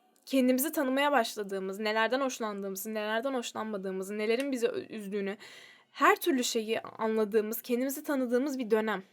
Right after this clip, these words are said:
O yüzden bu kadar küçümseyerek, bu kadar "ergen" diye bakmamalıyız bence. Kulağım çınlıyor, biri dedikodumu yapıyor şu anda. Ben yine de, <laughs> e, bu videoların ihtiyacı olan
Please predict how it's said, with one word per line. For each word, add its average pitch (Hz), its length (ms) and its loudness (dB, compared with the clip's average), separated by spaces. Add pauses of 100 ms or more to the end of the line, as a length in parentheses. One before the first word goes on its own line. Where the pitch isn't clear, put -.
(480)
O 269 120 4
yüzden 359 380 0 (1080)
bu 214 140 -12
kadar 381 340 4
küçümseyerek, 320 720 -4
bu 285 80 -14
kadar 320 380 0 (720)
"ergen" 226 540 2 (220)
diye 269 240 8
bakmamalıyız 262 800 4
bence. 202 460 -2 (1300)
Kulağım 233 320 6
çınlıyor, 214 400 -2
biri 208 140 -2
dedikodumu 208 480 2
yapıyor 202 280 -2
şu 196 160 -10
anda. 196 340 -6 (260)
Ben 269 220 4
yine 349 360 4
de, 220 320 2
<laughs> - 1400 -16
e, 208 220 2
bu 254 120 -2
videoların 226 460 2
ihtiyacı 226 560 0
olan 208 380 -2